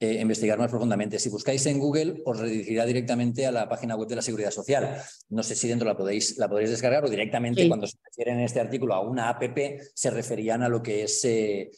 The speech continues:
Speaker 1: el, la web de, de la Seguridad Social o, o, o la plataforma que tienen para ese tipo de,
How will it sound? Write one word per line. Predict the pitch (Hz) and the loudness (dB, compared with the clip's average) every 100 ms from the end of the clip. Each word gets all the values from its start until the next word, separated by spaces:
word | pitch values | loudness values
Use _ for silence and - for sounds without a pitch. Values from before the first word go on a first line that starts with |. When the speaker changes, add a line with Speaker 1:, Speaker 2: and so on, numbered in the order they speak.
| - - | -20 -6
Speaker 1:
el, | 110 98 95 92 90 87 90 | -2 0 -2 -2 -4 -4 -2
la | 92 | 0
web | 107 123 123 123 | 2 2 0 -4
de, | 120 107 104 101 | -2 0 0 0
de | 104 | -2
la | 101 | -2
Seguridad | 107 110 | 0 -2
Social | - 127 143 170 165 | -2 0 2 2 2
o, | |
o, | 113 107 101 98 98 95 | 2 0 -2 -4 -2 0
o | |
la | 101 | 0
plataforma | 98 92 - 104 104 | 0 -2 -4 -4 -4
que | 110 | -4
tienen | 107 110 113 | 0 0 2
para | 113 | 0
ese | - | -2
tipo | 104 101 | -4 -2
de, | 92 90 85 82 | -2 -2 -4 -8